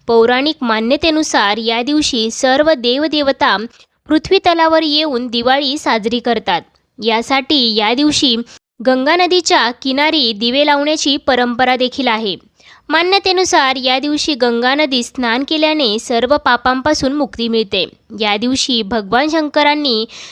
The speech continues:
त्रिपुरासूर नावाच्या राक्षसाचा वध केला होता, म्हणून याला त्रिपुरारी पौर्णिमा असे देखील म्हणतात. तसेच या दिवशी सत्यनारायणाची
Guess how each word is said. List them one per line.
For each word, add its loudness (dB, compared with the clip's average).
त्रिपुरासूर 0
नावाच्या 0
राक्षसाचा 0
वध 2
केला 2
होता, -2
म्हणून 0
याला 2
त्रिपुरारी -2
पौर्णिमा 0
असे -2
देखील -2
म्हणतात. 0
तसेच 0
या 2
दिवशी 0
सत्यनारायणाची -2